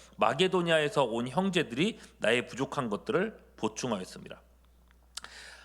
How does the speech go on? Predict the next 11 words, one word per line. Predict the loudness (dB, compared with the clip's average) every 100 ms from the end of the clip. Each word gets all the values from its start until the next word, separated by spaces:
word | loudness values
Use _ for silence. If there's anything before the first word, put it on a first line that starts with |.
| _
다른 | 2 4 4 0
여러, | 2 4 6 4 2 0
그 | 0 0
이전에 | 0 0 0
세워졌던 | 0 0 -2 -2 -2
그런 | 0 0
다른 | 0 0
여러 | 2 2 2
교회들의 | 2 2 0 0 0 2
도움이 | 2 2 2 0
있었고, | 0 -2 -2 0 0